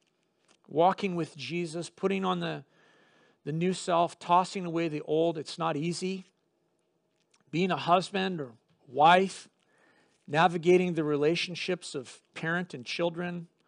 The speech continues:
the workplace, none of it's easy. So what do we need? Well, as Paul tells us, we need to be people of prayer.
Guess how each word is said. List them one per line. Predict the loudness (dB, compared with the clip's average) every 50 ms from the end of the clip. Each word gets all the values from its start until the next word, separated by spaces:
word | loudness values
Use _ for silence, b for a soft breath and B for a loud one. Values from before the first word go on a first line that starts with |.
| _ _ _ _ _ -6
the | -4
workplace, | 2 2 2 2 0 -4 0 2 2 2 2 0 -4 -10 -14 -18 _ _ _ _ _ _ _ _ _ _ _ _ _ -4
none | -2 -2
of | 0 0
it's | -4 -4 -2 -4
easy. | -2 -4 -4 -6 -10 -12 -14 _ _ _ _ _ _ _ _ _ _ _ _ _ _ _ _ _ _ _ _ _
So | _ -8 -2
what | 2 4 4
do | 4
we | 2 0 -2
need? | 0 0 0 -2 -4 -10 _ _ _ _ _ _ _ _ _ _ _ _ _ _ _ _ _ _ _ _ _ _ _ _
Well, | -10 -10
as | -10 -10
Paul | -6 -2 -2 -2
tells | 0 0 0 0 0 -2 -8
us, | -12 -12 -12 -16 -18 -20 -20 _ _ _ _ _ _ _ _ _ _ _ _ _ _ _ _ _ _ _ _ _ _ _
we | -8 -4 -2
need | 0 0 0
to | 0
be | 0 -2 -4
people | -4 -2 -4 -4 -2 -2 -4
of | -4 -4 -6 _
prayer. | -10 -8 -8 -8 -10 -14